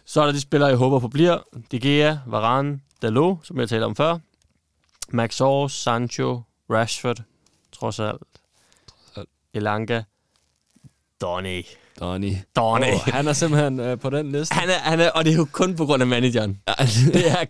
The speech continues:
Speaker 1: kun fordi, at manageren fra sommer af hedder, øh,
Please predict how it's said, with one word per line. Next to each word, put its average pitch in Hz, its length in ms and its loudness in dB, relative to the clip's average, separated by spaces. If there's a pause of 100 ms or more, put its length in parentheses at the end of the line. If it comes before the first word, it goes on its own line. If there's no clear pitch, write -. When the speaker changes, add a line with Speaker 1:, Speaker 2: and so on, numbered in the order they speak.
(100)
Speaker 1:
kun 226 240 4 (300)
fordi, 147 380 2
at 135 80 4
manageren 135 560 4 (360)
fra 131 120 2
sommer 131 360 2
af 117 160 -2
hedder, 117 340 2 (100)
øh, 127 80 0